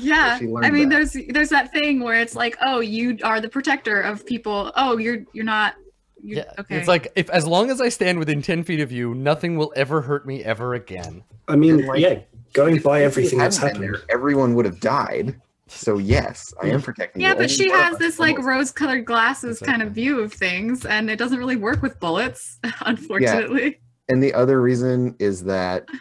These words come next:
Speaker 2: um, even after you got shot to shit and were, like, totally messed up, Q Q was still just like, "Okay, yeah,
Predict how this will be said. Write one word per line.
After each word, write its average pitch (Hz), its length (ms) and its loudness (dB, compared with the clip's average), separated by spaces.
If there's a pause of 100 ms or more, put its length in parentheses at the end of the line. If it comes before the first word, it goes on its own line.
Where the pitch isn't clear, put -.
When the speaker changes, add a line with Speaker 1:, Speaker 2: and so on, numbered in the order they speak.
(140)
Speaker 2:
um, 85 480 -6 (180)
even 120 260 2
after 107 280 0
you 107 100 0
got 98 180 0
shot - 300 -4
to 107 100 -2
shit 98 380 -2
and 95 100 -6
were, 92 140 -2
like, 90 220 -2
totally 107 340 0
messed 95 380 -4
up, 107 180 -2
Q 113 160 -4
Q 101 120 -4
was 95 100 -2
still 95 220 -2
just 90 120 -10
like, 82 320 -6
"Okay, 101 200 -2
yeah, 87 160 -6